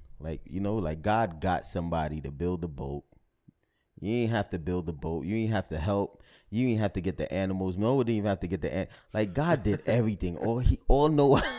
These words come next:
Speaker 1: <laughs> all Noah said was, "Get on the boat." That, that, that's how simple it was to be saved from the flood. And it's the same thing with the, the gospel. Like, Jesus Christ, he came, he lived the perfect life. You know, he fulfilled the law.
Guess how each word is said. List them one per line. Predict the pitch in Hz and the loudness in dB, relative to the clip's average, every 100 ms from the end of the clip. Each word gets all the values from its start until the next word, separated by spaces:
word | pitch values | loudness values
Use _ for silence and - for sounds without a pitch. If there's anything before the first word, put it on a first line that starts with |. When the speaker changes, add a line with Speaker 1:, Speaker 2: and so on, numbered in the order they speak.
| - | -8
Speaker 1:
<laughs> | - - | -10 6
all | 233 233 - | 10 10 8
Noah | 202 160 151 | 6 8 6
said | - 147 | 6 4
was, | 113 110 90 | 4 0 -2
"Get | 80 110 120 - | 0 2 2 -2
on | - 104 104 95 | -2 0 0 -2
the | 90 | -6
boat." | 76 104 120 92 _ _ _ _ _ _ _ _ _ _ _ | -4 -2 -2 -4 _ _ _ _ _ _ _ _ _ _ _
That, | 123 165 170 | 8 8 6
that, | 143 147 | 0 2
that's | 151 - | 2 4
how | 151 | 2
simple | - - 165 156 135 | 0 2 2 4 2
it | 120 | 4
was | 104 117 110 | 2 2 0
to | 107 | -2
be | 92 92 | -4 -6
saved | - 120 107 92 85 - | -2 0 0 0 -4 -10
from | - 113 98 | -8 -4 -4
the | 87 | -4
flood. | - 107 110 80 - - _ _ _ | -6 -6 -4 -6 -10 -20 _ _ _
And | 90 | -2
it's | 120 - | 0 -2
the | |
same | 95 - 117 | -4 0 0
thing | 110 107 87 | 0 -2 0
with | 92 104 - - | 0 -2 -6 -8
the, | 90 - | -8 -6
the | - | -10
gospel. | 82 95 92 - 76 | -2 0 0 -2 -4
Like, | 92 73 | -4 -4
Jesus | 90 127 117 - | -6 -4 -4 -4
Christ, | 123 92 | -2 -2
he | 101 110 | -2 -4
came, | 127 117 98 92 90 92 110 _ _ - _ | -2 -2 0 -2 -4 -6 -10 _ _ -20 _
he | 110 117 | -2 2
lived | 123 107 | 2 2
the | 117 | 0
perfect | 123 110 107 98 | 2 0 -2 -4
life. | 85 82 80 85 - - _ _ _ | -4 -4 -4 -6 -12 -20 _ _ _
You | 95 | -4
know, | 90 | -2
he | 78 139 | 0 0
fulfilled | 143 127 - 120 107 | 0 -2 2 2 4
the | 104 | 2
law. | 92 85 78 78 | 2 -2 -4 -6